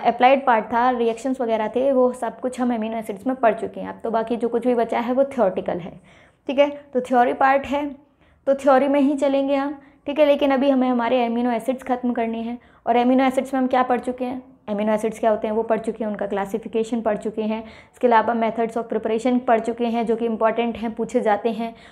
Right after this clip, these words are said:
और हम एमिनो एसिड्स के रिएक्शंस पढ़ चुके हैं। इसके अलावा हम एमिनो एसिड की ज्यूटेरायनिक स्ट्रक्चर पढ़ चुके हैं। आज जो हम पढ़ने वाले हैं वो एमिनो एसिड की ज्यूटेरायनिक स्ट्रक्चर जो आपने पढ़ी थी उसी से रिलेटेड है।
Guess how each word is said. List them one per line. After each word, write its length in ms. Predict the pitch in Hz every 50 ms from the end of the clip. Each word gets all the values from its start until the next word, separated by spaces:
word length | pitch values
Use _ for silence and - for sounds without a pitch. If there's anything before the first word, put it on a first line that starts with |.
| - - -
और 220 | 247 269 285 311 294
हम 420 | 233 262 277 294 311 320 - - -
एमिनो 260 | 247 233 254 254 262
एसिड्स 280 | 233 - 247 233 226 -
के 120 | 285 277
रिएक्शंस 520 | 233 202 208 208 208 - - 269 269 262
पढ़ 180 | 269 254 240 226
चुके 260 | - 247 - 240 247
हैं। 160 | 226 240 254
इसके 400 | 254 - - - - - - -
अलावा 300 | 302 285 269 269 254 277
हम 200 | 277 269 294 277 -
एमिनो 260 | - 240 247 269 277
एसिड 260 | 262 247 262 262 247 -
की 100 | 285 277
ज्यूटेरायनिक 680 | 208 220 220 220 - 254 247 233 226 220 240 269 262 233
स्ट्रक्चर 520 | - - 208 202 196 - - 269 320 320 - - - - _ -
पढ़ 140 | 269 233
चुके 280 | 208 - 208 196 - 185
हैं। 180 | 185 185 - - - _ _ -
आज 180 | 247 262 285 269
जो 80 | 330 311
हम 140 | 339 330
पढ़ने 300 | - 285 262 247 254 285
वाले 280 | 294 285 247 240 240 233
हैं 220 | 220 226 240 269 262 - - - - 247
वो 240 | 226 277 311 311 -
एमिनो 280 | 254 240 247 269 294 320
एसिड 320 | 285 254 - - 247 208 -
की 120 | 262 254
ज्यूटेरायनिक 600 | 214 240 240 269 269 277 269 262 254 262 262 254
स्ट्रक्चर 440 | 254 - 240 220 220 - - 220 214
जो 140 | 196 240 240
आपने 240 | 240 233 240 247 247
पढ़ी 260 | 247 - 220 233 254 247
थी 260 | - - 220 240 240 - - - _ -
उसी 240 | 285 269 285 330 330
से 180 | 330 339 311 311
रिलेटेड 460 | 247 226 208 208 208 202 214 220 196
है। 200 | 175 185 185 185